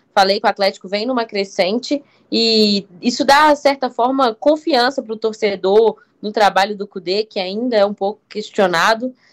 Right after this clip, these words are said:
E quero falar do Paulinho depois, que falou do Paulinho, vou deixar a Carol falar um pouquinho sobre essa, esse primeiro mês do Atlético no Brasileirão, mas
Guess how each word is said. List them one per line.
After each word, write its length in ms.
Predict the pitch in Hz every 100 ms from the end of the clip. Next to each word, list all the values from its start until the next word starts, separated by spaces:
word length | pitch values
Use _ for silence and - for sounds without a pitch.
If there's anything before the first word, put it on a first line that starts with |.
| _ -
E 360 | 214 214 214
quero 240 | 208 220 247
falar 300 | 262 247 240
do 100 | 240
Paulinho 460 | - 233 214 214
depois, 420 | 214 196 196 214 220
que 60 |
falou 360 | - 220 214 202
do 180 | 180 208
Paulinho, 400 | 208 185 196 220
vou 80 |
deixar 280 | 202 214 214
a 60 | 214
Carol 420 | 226 190 196 190 _ _ _
falar 240 | 208 196
um 60 | 196
pouquinho 380 | 196 196 - 196
sobre 340 | 208 190 185 _ _
essa, 480 | - 190 214 196 170 -
esse 220 | 185 190
primeiro 360 | 196 196 202 208
mês 220 | 190 196
do 40 |
Atlético 460 | 196 190 190 190 -
no 80 | 190
Brasileirão, 560 | 190 190 185 185 208
mas 180 | 240 240